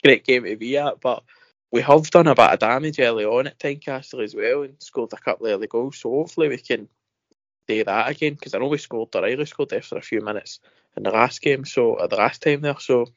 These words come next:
hopefully we can start quickly. I mean, it is all about just keeping that momentum going. But it's got to be, Hearts are, are playing, I think they've, I think we might just have about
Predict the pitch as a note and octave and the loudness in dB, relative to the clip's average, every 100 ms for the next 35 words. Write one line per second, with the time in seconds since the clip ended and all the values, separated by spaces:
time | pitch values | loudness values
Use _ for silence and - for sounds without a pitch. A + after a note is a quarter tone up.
0 | _ _ _ _ _ _ _ _ - C3+ | _ _ _ _ _ _ _ _ 4 6
1 | D#3 C3+ - G#2+ - A2+ - - - C#3+ | 6 4 0 -10 -2 -2 -2 -4 -2 -2
2 | C#3 A2 A2 A2+ C#3 D3+ B2 A2+ A#2 G2 | -4 -2 2 4 4 4 2 0 -4 -6
3 | - - A2+ A2+ G2+ F#2+ G2+ A2 G#2+ C3+ | -12 -14 -14 -10 -10 -10 -6 -4 -4 -8
4 | C#3+ A#2+ C3 - G#2+ - - C#3+ A2+ - | 0 0 0 -2 0 2 8 8 8 2
5 | _ - D#3+ D#3 - B2+ - - - - | _ 4 6 6 -2 -6 -8 -18 -16 -14
6 | - D3 - B2 B2 C#3+ C#3+ - C#3 - | -14 -8 -4 -2 0 -4 -6 -12 -12 -12
7 | _ _ _ A2+ - D3+ D#3 C3+ A#2+ B2 | _ _ _ -8 -2 -2 -2 -8 -8 -10
8 | B2 - A2+ A2 - A2+ | -16 -10 -8 -6 -4 -6